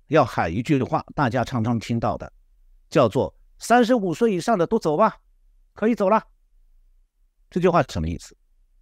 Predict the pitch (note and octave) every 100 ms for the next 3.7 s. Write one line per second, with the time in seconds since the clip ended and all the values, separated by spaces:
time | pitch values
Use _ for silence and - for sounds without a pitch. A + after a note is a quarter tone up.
0 | _ - E3+ - A2 - F#3+ F#3 - -
1 | - E3+ C#3 G2 - A2+ F#2+ G2 G2+ D#2+
2 | C3 A2+ E2+ - _ - C3+ C#3 G3 G#3
3 | F3 D#3 D#3 F#3+ B2 G2